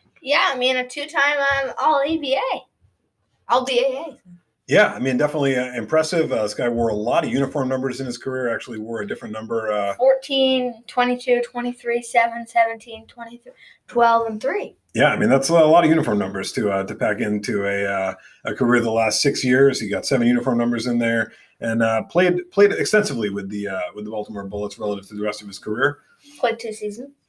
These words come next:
Speaker 2: Yeah, and then, and but played, like, you know, aver-, averaged, uh, thirty-three minutes per game during his, uh, ninety-one games with, uh, with the franchise. So a, a guy who had, uh, had an impact, uh, known as, uh, one of the early stars of the N B A, if, uh, his, uh,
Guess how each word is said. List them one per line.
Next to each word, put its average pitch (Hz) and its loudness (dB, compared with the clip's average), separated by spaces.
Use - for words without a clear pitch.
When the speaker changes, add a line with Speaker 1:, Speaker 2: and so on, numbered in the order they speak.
Speaker 2:
Yeah, 208 2
and 117 2
then, 135 2
and 131 2
but 123 2
played, 151 6
like, 123 4
you 139 -2
know, 117 2
aver-, 135 0
averaged, 131 4
uh, 117 0
thirty-three 127 0
minutes 120 0
per 101 -12
game 117 0
during 110 -6
his, 104 -8
uh, 104 -2
ninety-one 104 -8
games 101 -14
with, 98 -6
uh, 95 -8
with 113 -10
the 107 -14
franchise. 117 2
So 147 6
a, 160 4
a 190 4
guy 190 6
who 139 8
had, 127 4
uh, 113 2
had 143 6
an 123 2
impact, 117 -4
uh, 104 -8
known 127 2
as, 117 -4
uh, 107 0
one 120 -6
of 113 -6
the 113 -12
early 117 -8
stars 110 -6
of 104 -16
the 107 -10
N 101 -12
B 101 -14
A, 98 -10
if, - -20
uh, 90 -8
his, 101 -6
uh, 95 -2